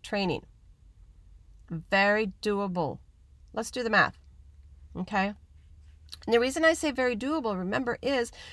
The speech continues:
because if you knock their socks off, they want more of you,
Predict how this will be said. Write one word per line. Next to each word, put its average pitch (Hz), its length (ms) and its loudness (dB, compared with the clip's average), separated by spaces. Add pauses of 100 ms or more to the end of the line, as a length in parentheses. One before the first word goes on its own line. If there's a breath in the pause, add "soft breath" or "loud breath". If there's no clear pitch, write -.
(160 loud breath)
because 202 300 0
if 190 120 -6
you 190 120 -4
knock 214 260 2
their 208 100 -6
socks 285 380 2
off, 196 320 4 (320 soft breath)
they 226 400 2
want 214 460 2
more 202 340 0
of 196 160 -4
you, 202 380 -4